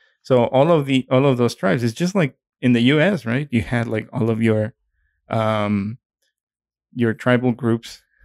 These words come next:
that they had their, probably their own language, and they were very different from one another. Um, then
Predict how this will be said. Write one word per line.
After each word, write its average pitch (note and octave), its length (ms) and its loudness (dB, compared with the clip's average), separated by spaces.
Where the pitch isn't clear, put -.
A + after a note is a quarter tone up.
that G2+ 720 -2
they A2 340 0
had A2 400 0
their, G#2+ 260 -4
probably D3+ 420 2
their A#2 140 4
own A2+ 180 2
language, A2+ 280 0
and G#2+ 160 -2
they G#2+ 60 -2
were G#2 220 -8
very G#2+ 340 -6
different G#2 340 -10
from G#2+ 160 -12
one G#2 160 -8
another. G#2 400 -12
Um, G2 500 -2
then G#2+ 260 -4